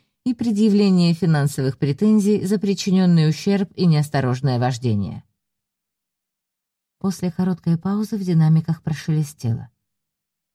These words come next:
«Это что сейчас было? Помехи?» Второй голос отрезал. «Да какие к чёрту помехи, Олег? Это речь, осознанная речь.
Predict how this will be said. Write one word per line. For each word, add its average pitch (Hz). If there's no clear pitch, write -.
«Это -
что -
сейчас 180
было? 175
Помехи?» 170
Второй 139
голос 160
отрезал. 147
«Да 135
какие 143
к -
чёрту 143
помехи, 151
Олег? 143
Это 185
речь, 185
осознанная 165
речь. 156